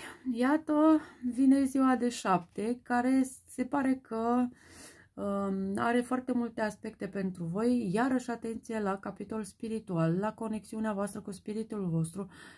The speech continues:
la încercările ce vin către spiritul vostru. Apoi, atenție, luna este în continuare în Balanță, deci trebuie în continuare să vă puneți,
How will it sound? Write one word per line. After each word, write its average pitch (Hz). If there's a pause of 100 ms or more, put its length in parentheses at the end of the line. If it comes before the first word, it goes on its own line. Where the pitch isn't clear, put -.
(120)
la 240
încercările 240 (520)
ce 214 (160)
vin 190
către 233
spiritul 180
vostru. 165 (560)
Apoi, 240
atenție, 262
luna 220
este 220
în 196
continuare 190
în 233
Balanță, 180
deci 180
trebuie 190
în 180
continuare 208
să 190
vă 185 (180)
puneți, 208